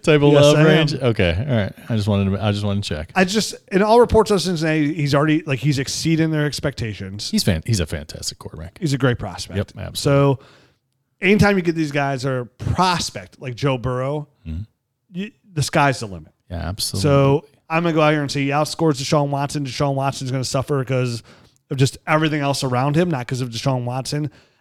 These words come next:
Speaker 2: I think Aaron Rodgers is gonna be closer to what he did last year, not what you said he did this year, which is right around quarterback, like, probably fifteen. I think they're, I think they're gonna try and run the ball a little bit more.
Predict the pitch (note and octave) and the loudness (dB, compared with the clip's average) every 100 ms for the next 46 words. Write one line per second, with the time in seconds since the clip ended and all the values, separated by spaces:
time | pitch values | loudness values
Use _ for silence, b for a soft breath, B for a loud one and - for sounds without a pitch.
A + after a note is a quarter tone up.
0 | b D3 D3+ D#3 D3+ D3 C#3+ C#3 C#3+ D3 | b 0 0 2 0 2 2 2 0 0
1 | C#3+ C3 - F3+ C3 C#3+ C3+ C3+ C#3 - | 0 -2 -6 -4 -2 -2 0 0 0 -4
2 | - - F#3 F#3 F#3 - F3+ E3+ D#3+ D#3 | -18 -10 -4 0 0 0 0 2 2 2
3 | D#3 D3 C#3 - D3+ C3+ C3+ C3 - C#3 | 0 0 -2 0 -2 0 -2 -4 -2 0
4 | C3 - B2+ B2+ A#2+ A#2 B2+ - C3 B2+ | 0 -2 -2 -2 -4 -4 -4 -2 -2 -2
5 | A2+ A2+ B2+ B2+ B2+ - C3+ B2 A#2+ A#2 | -4 -4 -2 -2 -4 -2 -2 -2 -4 -6
6 | B2+ A#2+ - _ _ _ _ - - D#3+ | -6 -6 -8 _ _ _ _ -14 -8 -6
7 | D#3 D#3 D#3+ C3+ D3 C3+ C#3 C3 A#2+ C3+ | -4 -2 -2 0 -2 -2 -4 -4 -4 -4
8 | C3+ C#3+ - D3+ D#3+ D#3 D3 D3+ C#3+ D3+ | -4 -6 -6 0 2 2 2 2 2 0
9 | C#3+ C3+ C#3+ C#3 C#3 B2+ C#3 C#3+ D3 C#3 | 0 -2 -2 0 0 0 -2 -2 -2 -2
10 | C#3+ E3+ | -2 -4